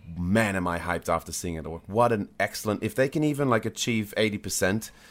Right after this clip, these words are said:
or even seventy percent of the things they were showing visually and mechanically,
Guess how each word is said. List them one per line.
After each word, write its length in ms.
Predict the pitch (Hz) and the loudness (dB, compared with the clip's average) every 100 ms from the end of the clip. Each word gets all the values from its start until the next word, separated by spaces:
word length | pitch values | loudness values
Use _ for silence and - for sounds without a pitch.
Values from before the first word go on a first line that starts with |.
| - | -8
or 260 | 87 90 85 - - | 0 2 2 -4 -4
even 260 | 113 95 92 | -2 0 -2
seventy 400 | - 120 107 107 | 4 6 6 2
percent 340 | 101 - 95 | 0 0 2
of 160 | 90 - - | 0 -4 -8
the 120 | 95 | -8
things 420 | - 113 110 101 | 2 4 4 4
they 120 | 107 | 2
were 120 | 92 | 2
showing 480 | 92 98 95 101 104 - - _ | 0 2 2 0 -4 -8 -20 _
visually 480 | 120 120 110 110 107 | 2 4 4 2 2
and 100 | 95 | 2
mechanically, 760 | 90 - 107 110 - 113 113 | -2 0 0 0 0 0 0